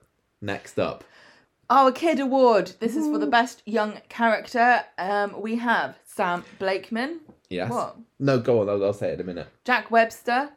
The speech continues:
Speaker 2: Hope Stape, Max Turner,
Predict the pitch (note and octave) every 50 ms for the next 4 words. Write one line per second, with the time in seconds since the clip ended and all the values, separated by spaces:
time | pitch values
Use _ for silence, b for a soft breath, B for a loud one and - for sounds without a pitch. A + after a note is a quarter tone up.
0 | _ _ _ _ _ _ _ _ _ - - D4 D4 - - - - _ _ -
1 | - - - C4+ C4+ B3 - - - A3+ - _ _ _ _ - C4 B3 - -
2 | - - - - B3+ A#3+ A#3+ A#3 A#3 A3+ A#3 A#3+ A#3